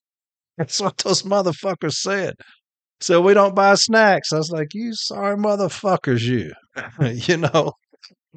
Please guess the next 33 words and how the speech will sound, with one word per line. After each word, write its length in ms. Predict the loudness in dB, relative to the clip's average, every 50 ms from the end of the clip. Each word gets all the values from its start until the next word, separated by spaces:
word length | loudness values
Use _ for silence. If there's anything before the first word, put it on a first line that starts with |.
| -16 -6
that 180 | -2 0 2 2
was 140 | 2 2 2
my 140 | 2 2 2
breakfast. 640 | 2 2 0 0 0 -2 -4 -6 -8 -6 -6 -4 -2
It 40 | 0
wasn't 220 | 0 0 2 0 -2 -4
a 40 | -2
fucking 340 | -2 -2 -2 -2 -2 -2 0
snack. 540 | 0 -2 -2 -2 -4 -4 -6 -6 -10 -12 _ _ _ _ _ -20 _ _ _ _ _ _ _ -6
And, 240 | -4 -2 -2 0 0
uh, 400 | -2 0 0 -2 -2 -4 -6 -8 -10 _ _
so, 460 | -12 -8 -2 2 4 4 4 4 4 4
uh, 340 | 4 4 2 2 0 -2 -6 -8
yeah, 440 | -4 0 2 4 4 2 0 -2 -10 -20 _ _ _ _ -4
two 120 | -4 -2 0
dollars 380 | 2 2 2 2 0 0 -2
and 120 | -6 -8 -6
seventy 360 | 0 0 0 0 0 -2 -4 -4
cents. 480 | -4 -4 -2 -2 -2 -4 -6 -10 -12 -10
They 120 | -10 -10
said, 220 | -6 -4 -4 -2 0
"We 160 | 0 0 0
ain't 120 | 0 0
gonna 140 | 0 -2 -2
pay 180 | 0 0 2 2
that 220 | 0 -2 -4 -4
back 300 | -2 -2 0 0 -2 -4 -4
'cause 180 | -4 -2 -2
we 180 | 0 0 0 0
don't 160 | 0 -2 -2
provide 380 | -4 -4 -2 0 -2 0 -2 -2
<laughs> 80 | -4
snacks." 640 | -4 -4 -6 -6 -6 -6 -6 -6 -4 -4 -6 -6 -6